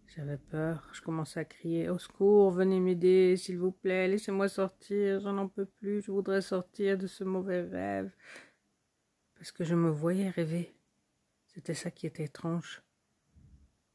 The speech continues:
Alors que je n'avais même pas conscience d'être endormie. Et j'étais là,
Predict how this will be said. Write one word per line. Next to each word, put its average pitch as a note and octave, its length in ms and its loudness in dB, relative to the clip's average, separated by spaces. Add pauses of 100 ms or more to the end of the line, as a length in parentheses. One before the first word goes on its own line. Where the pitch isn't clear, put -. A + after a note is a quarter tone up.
(880)
Alors D3 220 -4
que D3 100 -4
je B2 60 -4
n'avais B2+ 200 2
même C3 200 2
pas C#3 80 -10
conscience C3+ 520 -6
d'être - 280 -12
endormie. C3 500 -4 (3750)
Et D#3 80 -8
j'étais D3 300 -2
là, C#3 240 -4